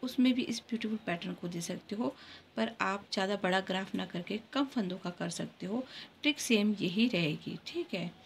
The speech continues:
अब मैं आपको next step बता रही हूँ कि इसे table runner, थाल कवर बहुत अच्छे बनकर आते हैं, ठीक है।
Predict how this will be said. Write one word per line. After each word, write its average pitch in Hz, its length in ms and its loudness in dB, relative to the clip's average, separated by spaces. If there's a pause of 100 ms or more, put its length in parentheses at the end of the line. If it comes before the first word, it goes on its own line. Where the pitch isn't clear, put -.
(400)
अब 262 100 4
मैं 294 180 8
आपको 202 760 -2
next 214 320 2
step 190 160 -2
बता 170 300 -2
रही 165 160 -2
हूँ 240 100 4
कि 254 160 -2
इसे 247 200 0
table 196 360 0
runner, 180 520 0 (420)
थाल 180 200 6
कवर 180 460 0 (340)
बहुत 247 180 2
अच्छे 233 220 2
बनकर 180 500 0 (440)
आते 175 260 -2
हैं, 170 420 -4
ठीक 294 260 0
है। 185 160 -6